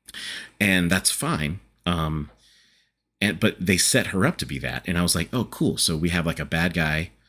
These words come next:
that we can watch through this whole series. And, and then at the end, they're gonna get their comeuppance," which is also, I mean, it, we all like to see the good guys, you know, destroy the bad guys. That's, that's part of,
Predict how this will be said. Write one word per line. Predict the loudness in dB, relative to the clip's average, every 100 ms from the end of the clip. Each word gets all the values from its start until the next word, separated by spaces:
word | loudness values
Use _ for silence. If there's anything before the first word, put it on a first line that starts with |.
| _ _ _ _ -4
that | -2 2
we | 0
can | 0 0
watch | 0 0 0
through | 0
this | 0 0
whole | 0 0
series. | 2 4 2 0 -4
And, | -4 -4 -4 -4
and | -4 -2
then | 0 -2
at | -2 -4
the | 0
end, | 2 2
they're | 0 -4
gonna | -4
get | -2 -4 -4
their |
comeuppance," | -6 -2 0 0 -2 -4 -4 -6 _ _ _ _ _
which | -4 0
is |
also, | 2 2 2 0 -6 -10
I |
mean, | -6 -4 -6
it, | -10 -10
we | -6 -2 2
all | 4 4
like | 2 0
to | 0
see | 0 0
the | -2
good | -2 -4
guys, | -2 -2 0 -2 -6 _ _ _ _ _ -10
you | -6
know, | -6
destroy | -4 -4 -2 -2
the | -2
bad | 0 0 0
guys. | -4 -6
That's, | -6 -2 0 0 -2 _ _ _ _ _ _ _ -6
that's | -4 -2
part | -4 -6 0 2
of, | 2 0 -2 -4